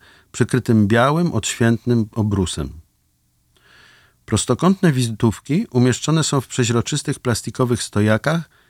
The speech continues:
przypominających odwróconą literę V. Na ich białym tle znajduje się napis wykonany ciemnobrązową ziemią. Na każdej wizytówce umieszczono napis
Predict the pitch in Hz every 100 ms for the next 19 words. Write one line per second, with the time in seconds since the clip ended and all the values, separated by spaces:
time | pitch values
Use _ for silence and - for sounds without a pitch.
0 | _ - 139 143 139 131 131 147 160 170
1 | - 127 113 120 135 135 127 117 - 120
2 | 113 - 92 67 - _ _ _ _ -
3 | 110 95 98 160 123 98 - 107 165 170
4 | 120 120 117 120 104 107 117 131 165 131
5 | 117 117 120 120 110 139 151 127 113 101
6 | 107 107 104 98 95 78 - _ _ _
7 | _ _ _ - 104 147 170 180 143 123
8 | 110 120 104 - 160 123 123 - 135 131
9 | 113 110 - 143 -